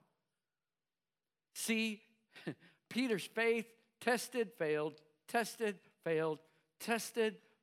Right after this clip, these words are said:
failed, tested, was strong. Full of the Holy Spirit. Hmm.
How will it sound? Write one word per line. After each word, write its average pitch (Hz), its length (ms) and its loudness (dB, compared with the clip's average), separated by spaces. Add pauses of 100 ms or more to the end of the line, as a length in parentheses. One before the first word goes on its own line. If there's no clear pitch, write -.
failed, 180 440 2 (560)
tested, 226 920 2 (1900)
was 123 140 -12
strong. 113 540 -6 (3000)
Full 269 280 8
of 269 100 6
the 254 160 6
Holy 220 280 4
Spirit. 117 560 -8 (1600)
Hmm. 156 180 -6